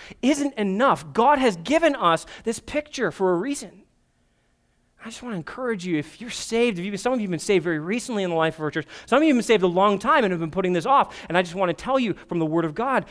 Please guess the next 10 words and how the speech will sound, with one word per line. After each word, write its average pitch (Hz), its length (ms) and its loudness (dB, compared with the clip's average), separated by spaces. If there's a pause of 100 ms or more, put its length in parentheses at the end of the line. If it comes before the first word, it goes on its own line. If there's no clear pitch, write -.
(120)
you 165 60 -10
can 165 120 -6
no 160 100 -2
longer 151 260 -6
do 202 200 -12
that. 196 140 -8
It's - 160 -12
time 208 400 -8
to - 80 -12
publicly 190 560 -6